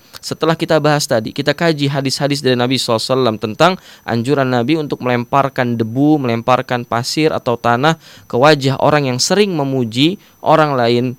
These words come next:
Setelah kita bahas dan kaji itu, ya, bahwa kita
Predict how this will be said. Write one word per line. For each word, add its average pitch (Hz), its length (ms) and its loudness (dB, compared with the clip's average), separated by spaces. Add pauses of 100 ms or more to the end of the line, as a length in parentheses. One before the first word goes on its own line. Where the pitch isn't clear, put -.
(280)
Setelah 185 260 -2
kita 202 320 0
bahas 175 480 0
dan 147 160 0
kaji 151 480 -2
itu, 127 480 0 (400)
ya, 107 160 -2
bahwa 135 240 2
kita 196 160 0